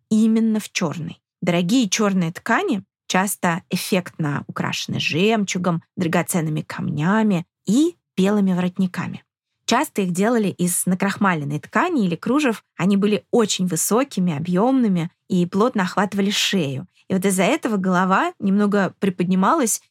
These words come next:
и человек смотрел на окружающих как бы сверху вниз, надменно, как и положено было дворянину в те времена. Но опять же, здесь сочетание чёрного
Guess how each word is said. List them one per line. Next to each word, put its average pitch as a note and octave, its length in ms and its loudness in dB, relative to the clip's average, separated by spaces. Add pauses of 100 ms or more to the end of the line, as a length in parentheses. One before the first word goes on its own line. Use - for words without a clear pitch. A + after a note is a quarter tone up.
и G3 220 2
человек G3+ 380 2
смотрел G3+ 360 0
на A3 120 2
окружающих F#3 720 0
как F3+ 140 -4
бы F#3 80 2
сверху F#3 400 -2
вниз, F#3+ 440 0
надменно, F3+ 920 0 (200)
как F#3+ 200 -2
и A3 60 0
положено F3 540 0
было E3+ 320 0 (200)
дворянину F3+ 600 2
в - 80 -12
те E3 200 -4
времена. F3+ 480 0 (160)
Но F#3 180 2
опять G3 340 0
же, D#3+ 180 -4 (100)
здесь F#3 340 0
сочетание F3 760 -2 (100)
чёрного G3 920 0